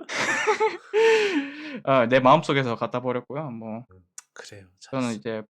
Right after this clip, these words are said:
Speaker 1: 보라 퍼플 샀고
Speaker 2: 아 시-, 저, 저 시에라 블루입니다. 저 퍼시픽 블루는 십이였어. 십이 프로였어.
Speaker 1: 어.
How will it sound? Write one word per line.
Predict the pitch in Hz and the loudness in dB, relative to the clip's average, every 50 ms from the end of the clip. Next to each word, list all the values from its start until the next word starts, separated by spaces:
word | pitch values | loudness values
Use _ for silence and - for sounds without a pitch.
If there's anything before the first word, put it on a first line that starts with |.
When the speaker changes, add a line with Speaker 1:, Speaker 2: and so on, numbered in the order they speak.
| _ _ _ _ _ _ | _ _ _ _ _ _
Speaker 1:
보라 | 127 117 123 123 120 117 113 113 107 - | 0 2 4 6 6 6 4 2 0 -2
퍼플 | - 143 - - 123 113 110 | -8 -12 -8 -6 -6 -6 -6
샀고 | - - 135 - _ _ - 151 123 101 - - _ _ _ _ _ _ _ _ _ _ _ _ _ _ _ _ - | -6 -10 -12 -12 _ _ -8 -6 -6 -6 -8 -12 _ _ _ _ _ _ _ _ _ _ _ _ _ _ _ _ -4
Speaker 2:
아 | 117 110 104 | -2 -2 -2
시-, | - - - _ _ - _ _ _ _ | -4 -8 -16 _ _ -20 _ _ _ _
저, | - - 120 113 110 | -14 -10 -8 -8 -8
저 | 101 101 101 | -8 -10 -10
시에라 | - - - 214 214 220 214 190 156 | -8 -2 2 4 4 6 4 4 2
블루입니다. | 127 120 110 104 98 95 - - 92 - _ _ | 0 -4 -8 -8 -10 -12 -12 -16 -18 -20 _ _
저 | - 110 101 - | -20 -20 -10 -6
퍼시픽 | - 190 - 247 - 208 - | -4 -4 -4 -4 -4 -6 -4
블루는 | - 170 139 135 127 | -2 -2 0 0 0
십이였어. | 127 - - 208 208 139 113 - - - - - - - - - | -2 -4 -2 0 0 0 0 -2 -8 -14 -16 -18 -18 -18 -18 -18
십이 | - - 226 214 - | -12 -10 -8 -8 -8
프로였어. | - - 131 107 - - - - 131 | -8 -8 -10 -10 -10 -12 -6 -4 -2
Speaker 1:
어. | 123 117 113 113 120 170 | 0 0 0 0 -2 -4